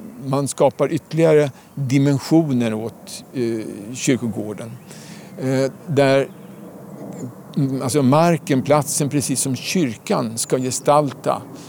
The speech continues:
eh, en tro, tankegångar, eller åtminstone ge möjlighet för att tänka något annat än de ganska futtiga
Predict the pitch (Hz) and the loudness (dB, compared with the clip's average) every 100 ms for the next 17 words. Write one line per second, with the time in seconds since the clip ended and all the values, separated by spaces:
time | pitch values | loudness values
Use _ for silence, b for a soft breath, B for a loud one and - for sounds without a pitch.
0 | B - 131 127 123 123 123 131 143 - | B -12 -6 -4 -4 -6 -8 -12 -14 -16
1 | - 139 135 120 - 127 151 165 165 165 | -6 -2 0 -2 0 2 4 6 4 0
2 | B B B - - 156 151 127 - 135 | B B B -20 -4 0 0 -2 -4 -4
3 | 117 131 139 147 147 147 - 143 139 139 | 0 0 0 0 0 0 0 0 0 0
4 | 147 - 135 123 127 131 151 175 139 127 | -2 -2 -4 -2 0 0 2 2 0 -2
5 | 131 180 117 113 - - - - - - | -2 0 0 -4 -12 -20 -20 -14 -8 2
6 | 131 120 123 - - 143 139 107 127 120 | 4 6 2 -4 -6 -2 -2 0 -2 -2
7 | B B B B B - 143 135 120 156 | B B B B B -2 4 4 4 4
8 | 147 123 120 123 120 127 131 - - - | 4 4 4 4 2 -4 -4 -6 -16 -10
9 | 131 135 123 120 139 117 - 123 120 - | 0 2 2 2 2 0 0 0 -2 -10
10 | - - - - - - - - - - | -20 -20 -20 -16 -16 -16 -16 -18 -18 -12
11 | - - - 151 - - - 127 120 120 | -8 -6 -2 -4 -4 -10 -4 0 2 0